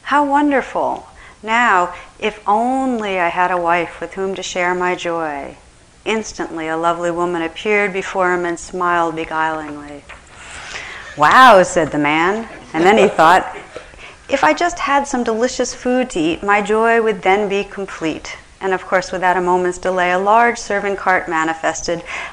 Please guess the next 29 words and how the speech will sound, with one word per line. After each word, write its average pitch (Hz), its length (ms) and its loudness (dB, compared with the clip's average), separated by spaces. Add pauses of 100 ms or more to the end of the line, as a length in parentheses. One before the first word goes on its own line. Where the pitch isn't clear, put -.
laden 220 400 4
with 214 160 -2
carefully 208 420 0
prepared 214 500 0
dishes, 175 440 -4
delicate 185 480 -4
sauces, 180 500 -2
exquisite 226 720 -6
pastries. - 800 -14 (600)
The 196 80 -6
man 202 260 2
began 202 300 0
to - 180 -6
eat, 196 220 -4
but - 140 -2
midway 202 600 2 (220)
through 214 160 2
the 196 80 0
meal, 202 280 0
he 196 120 -4
began 214 340 0
to 190 80 -2
wish 185 220 -4
he 170 80 -2
had 160 120 -2
someone 170 360 -4
to 165 80 -6
serve 175 380 -2
him. 165 160 -10